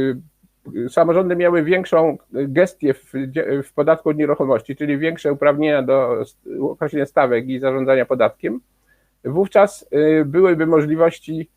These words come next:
e, strefowania, czyli krótko mówiąc, racjonalizacji, y, wprowa-, y, s-, opodatkowania nieruchomości na terenie miasta, no i również skutki dla samego budżetu miasta byłyby bardzo wyraźne.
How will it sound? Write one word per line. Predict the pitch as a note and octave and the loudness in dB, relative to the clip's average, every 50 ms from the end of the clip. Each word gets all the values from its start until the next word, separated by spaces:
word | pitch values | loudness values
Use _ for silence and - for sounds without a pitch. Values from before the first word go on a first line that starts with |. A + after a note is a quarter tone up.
| _ _ _ _ _ _ _ | _ _ _ _ _ _ _
e, | - - A#2+ B2+ C3 B2+ C3 _ _ _ _ _ _ _ _ _ - | -4 -2 0 0 0 -2 -4 _ _ _ _ _ _ _ _ _ -20
strefowania, | - - - F#3+ F#3 F#3 - D#3+ D3 D#3+ E3 E3+ E3+ E3 D#3 D#3 | -20 -6 0 2 2 4 4 4 4 4 4 4 4 2 2 2
czyli | - E3+ D#3+ D#3 | 2 0 -2 -2
krótko | - F#3 D#3+ - F3+ E3+ | -2 -4 -2 -2 -2 -2
mówiąc, | E3+ F3 D#3 E3 | 0 0 2 2
racjonalizacji, | F3+ G3 F#3+ G#3 G3+ F#3 E3+ D3+ C#3+ F#3 G3 F#3+ - E3+ D#3 D#3+ D#3 G2 G#2+ C#3 C#3 | 2 2 2 2 0 0 0 2 2 2 0 0 -2 -6 -4 -4 -4 -4 -4 -4 -4
y, | C3+ | -6
wprowa-, | - _ _ E3 D3+ D3+ D#3 D3+ - | -8 _ _ 2 4 4 4 2 0
y, | D3 D3+ D3+ D3+ C#3 C#3 | -2 -2 0 0 0 -2
s-, | C3+ - _ _ _ _ _ _ _ _ _ _ _ D3 - _ - | -2 -4 _ _ _ _ _ _ _ _ _ _ _ -20 -12 _ 0
opodatkowania | D#3+ - F#3 E3 E3 D3+ - - D#3+ D3 E3 F3 E3+ D#3+ D#3+ | 2 2 4 2 2 0 0 0 2 2 2 2 2 2 2
nieruchomości | D#3 D#3 D3+ D3+ - D#3 D3 D3+ D3 - D#3+ | 0 0 -2 -2 -2 -2 -2 -2 -4 -2 -2
na | D3+ C#3+ | -4 -2
terenie | - D3 C#3+ D3+ D3+ D#3 F3 | 0 -2 -2 -2 -2 -2 -2
miasta, | G#3+ A3+ - - - C#3 C#3+ D3 - _ _ _ _ _ _ | -4 -6 -6 -4 -2 -2 -2 -2 -6 _ _ _ _ _ _
no | - A3 | -4 -4
i | A#3+ A#3 | -2 -2
również | A3 A#3 A3 A3 A3 G#3 - | -2 -2 0 0 -2 -2 -2
skutki | - - - G3+ G#3 - _ - F#3 F3 | -6 -6 -4 -4 -4 -4 _ -10 -8 -4
dla | D#3+ E3 E3 D#3+ | 0 2 2 2
samego | D#3+ - F3+ F3+ F3+ F3+ F3 E3+ | 2 2 2 2 2 2 2 2
budżetu | D#3+ D#3+ D#3+ G3+ G#3 G#3 F3 | 2 2 0 0 -2 -2 0
miasta | D#3+ D#3+ E3 - E3+ D#3 | 0 0 0 2 2 2
byłyby | D3+ D#3+ E3 E3 D#3+ D3 D3 D3 | 2 2 0 0 -2 -2 -2 2
bardzo | C#3+ D3+ D3+ D3 C#3+ D3 D3+ D3 C#3+ - - | 4 4 4 4 4 4 4 4 2 0 -2
wyraźne. | C#3 C#3+ D#3 D3 C#3+ B2 A#2 A2+ G#2 F#2 | -2 0 2 4 4 4 4 2 -2 -8